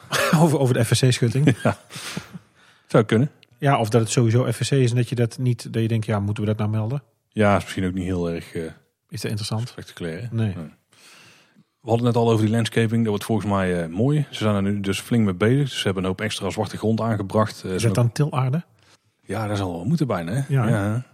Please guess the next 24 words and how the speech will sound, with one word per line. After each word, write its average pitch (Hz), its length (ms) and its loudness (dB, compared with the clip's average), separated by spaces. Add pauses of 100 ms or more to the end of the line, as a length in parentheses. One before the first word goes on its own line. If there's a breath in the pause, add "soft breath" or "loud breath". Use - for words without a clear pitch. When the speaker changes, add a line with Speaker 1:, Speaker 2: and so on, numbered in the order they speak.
(400 loud breath)
Speaker 2:
En, 104 260 0
eh, 95 280 -2
houten 101 240 0
palen 131 240 2
hebben 123 180 2
ze 123 60 0
aangebracht. 120 360 0
Er - 60 -20
komt 90 240 -8
een 92 80 -6
hekwerk 98 340 -4
tussen, - 240 -4
denk 92 160 -4
ik, 87 80 -10
wat 92 120 -8
tussen 87 400 -4
de 85 80 -4
wachtende 87 320 -4
mensen 87 360 -6
en 85 100 -10
de 82 60 -6
baan 127 240 0
komt. 131 300 0 (460 loud breath)
Eh, 110 120 -4